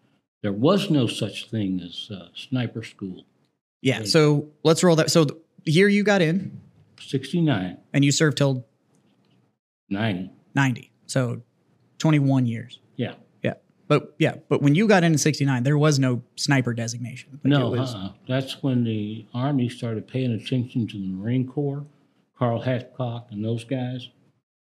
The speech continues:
Speaker 1: And, uh, we had some people in a unit that we call a marksman, and that would be the best shooter in the company,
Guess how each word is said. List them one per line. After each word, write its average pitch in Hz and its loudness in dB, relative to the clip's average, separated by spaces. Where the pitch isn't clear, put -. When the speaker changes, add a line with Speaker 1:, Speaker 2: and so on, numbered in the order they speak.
Speaker 1:
And, 101 -4
uh, 104 -18
we 135 -2
had 156 0
some 170 0
people 147 0
in 120 0
a 113 -2
unit 117 0
that 113 -8
we 101 -6
call 107 -6
a 98 -8
marksman, 117 -6
and 113 -2
that 127 0
would 123 -6
be 120 -4
the 107 -6
best 95 -6
shooter 104 -2
in 92 -6
the 85 -10
company, 107 -12